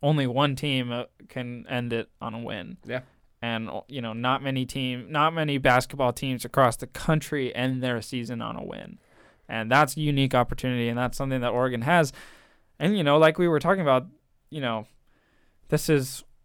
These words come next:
Speaker 1: you know, this is kinda wide open. I, you know, I, I don't think there's one team to me that stands out way above the rest. Maybe U S C.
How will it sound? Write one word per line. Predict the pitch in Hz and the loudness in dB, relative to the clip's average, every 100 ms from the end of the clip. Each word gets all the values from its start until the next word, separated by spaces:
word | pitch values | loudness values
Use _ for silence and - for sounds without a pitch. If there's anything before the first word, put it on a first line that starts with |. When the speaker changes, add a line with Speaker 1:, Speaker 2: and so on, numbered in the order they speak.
| _ _ _ _ | _ _ _ _
Speaker 1:
you | 156 | 0
know, | 131 | 0
this | 160 | 0
is | 185 | 2
kinda | 202 127 | 4 4
wide | 120 139 139 | 6 8 8
open. | 151 160 110 | 6 4 -2
I, | 123 139 98 | 0 -2 -4
you | 135 | -8
know, | 117 113 | -6 -4
I, | 127 123 107 | -2 -2 -2
I | |
don't | 123 147 | -4 -4
think | 123 113 | -8 -6
there's | 117 104 - - _ _ _ _ - _ | -6 -6 -16 -20 _ _ _ _ -20 _
one | 127 120 117 | -4 -2 -2
team | - 123 123 | -4 -2 -4
to | 123 | -4
me | 123 131 | -4 -2
that | 135 120 | -2 -4
stands | - 113 117 | -6 -6 -2
out | 120 117 | -2 0
way | 113 | -2
above | 117 123 113 | -2 -2 -2
the | |
rest. | 107 120 123 | 0 0 2
Maybe | 123 139 123 | 2 4 2
U | 113 101 | 2 0
S | 104 | -2
C. | - 107 113 | -6 -6 -8